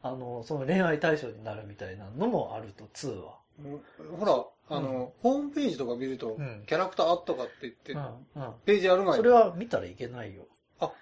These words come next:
Speaker 2: 見たらダメ？
Speaker 1: 見た、見た、うん、だからみ-、できるだけそういうのは見ないようにしてゲームやった方が面白いよね。
Speaker 2: 公式ページも見たらあかんと。
Speaker 1: まあ、今は見れるけどね。
Speaker 2: うん。
Speaker 1: あんま見ん方が面白いよね。
Speaker 2: 当時はそんな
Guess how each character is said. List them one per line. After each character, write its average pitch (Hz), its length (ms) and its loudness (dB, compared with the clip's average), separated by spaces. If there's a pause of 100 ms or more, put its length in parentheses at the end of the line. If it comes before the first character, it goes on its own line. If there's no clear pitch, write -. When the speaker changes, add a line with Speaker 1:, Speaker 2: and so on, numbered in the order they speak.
(120)
Speaker 2:
見 202 160 -4
た 285 100 6
ら 240 80 2
ダ 185 320 4
メ？ 233 120 10 (160)
Speaker 1:
見 240 120 8
た、 - 100 2
見 220 100 4
た、 - 0 - (440)
う 220 160 4
ん、 208 40 0
だ 233 100 12
か 233 100 12
ら 175 40 12
み-、 170 200 0
で 170 100 6
き 254 100 6
る 339 80 6
だ 320 80 8
け 330 80 6
そ 302 140 6
う 330 40 8
い 349 40 8
う - 20 6
の 220 80 8
は 143 60 6
見 165 140 0
な 208 160 12
い 185 60 8
よ 165 100 6
う - 20 4
に 156 100 0
し - 40 -14
て 170 80 -6
ゲ 175 140 10
ー 156 40 2
ム 143 60 0
や 135 80 0
っ - 60 -8
た 180 100 4
方 139 80 4
が 120 80 2
面 127 140 -2
白 135 240 -2
い 113 60 -2
よ 101 100 -6
ね。 107 140 -12
Speaker 2:
公 262 240 4
式 269 260 -4
ペ 277 200 4
ー - 20 4
ジ 214 80 2
も 190 140 4
見 151 80 0
た 175 100 6
ら 139 260 6 (120)
あ 160 80 0
か 160 100 4
ん 147 80 2
と。 - 220 -8
Speaker 1:
ま 226 80 4
あ、 - 20 6
今 262 220 8
は 440 220 10
見 233 140 8
れ 403 140 12
る 339 160 6
け 147 120 4
ど 120 160 -2
ね。 160 280 2
Speaker 2:
う - 40 -4
ん。 - 120 -10 (500)
Speaker 1:
あ 294 140 6
ん 392 60 0
ま 403 120 8
見 381 160 4
ん 440 100 2
方 208 140 2
が 151 100 6
面 160 180 2
白 208 160 -6
い 143 40 -4
よ 113 120 -6
ね。 110 200 -12
Speaker 2:
当 294 200 0
時 190 100 0
は 143 60 4
そ 156 140 0
ん 196 60 -2
な 208 60 2